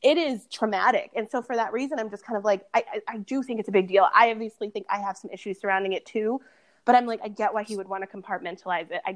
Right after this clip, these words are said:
get why he would try to just be like, "I wanna focus on, like, the time now," 'cause it's really tough when you deal with that. So, like,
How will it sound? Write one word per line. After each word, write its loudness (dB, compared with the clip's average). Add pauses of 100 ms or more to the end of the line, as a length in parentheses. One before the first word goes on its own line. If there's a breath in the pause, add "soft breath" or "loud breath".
get 4
why 0
he -8
would -10
try -2
to -12
just -12
be -6
like, -2
"I -2
wanna -2
focus -4
on, -6
like, -8 (140)
the -12
time -10
now," 2
'cause -8 (400 soft breath)
it's -2
really 2
tough 0 (120)
when 0
you -2
deal -4
with -4
that. -2
So, 0
like, -2